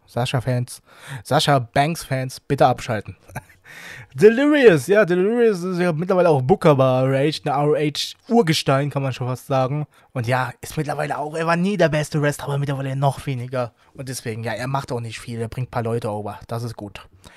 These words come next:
Kommen wir zu einem potenziellen zukünftigen R O H World Champion Dragon Lee. In der Rolle sehe ich ihn auf jeden Fall, weil Dragon Lee, ja,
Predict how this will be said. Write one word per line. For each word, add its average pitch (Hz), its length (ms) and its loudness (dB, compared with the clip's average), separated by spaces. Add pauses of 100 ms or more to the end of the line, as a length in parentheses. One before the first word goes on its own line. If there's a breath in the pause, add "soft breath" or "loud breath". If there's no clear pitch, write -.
(200 loud breath)
Kommen 247 380 2
wir 220 160 2
zu 165 120 -6
einem 175 280 -2
potenziellen 190 680 -4
zukünftigen 190 520 -8
R 165 160 0
O 175 60 2
H 165 240 2
World 170 240 0
Champion 156 420 -2
Dragon 160 400 0
Lee. 156 240 -8
In 147 80 -4
der 147 160 0
Rolle 143 220 -2
sehe 135 180 -2
ich 143 140 -6
ihn 139 120 -8
auf 123 180 -10
jeden 120 240 -6
Fall, 139 520 0
weil 113 140 -4
Dragon 127 440 -10
Lee, 123 240 -8 (280)
ja, 175 120 2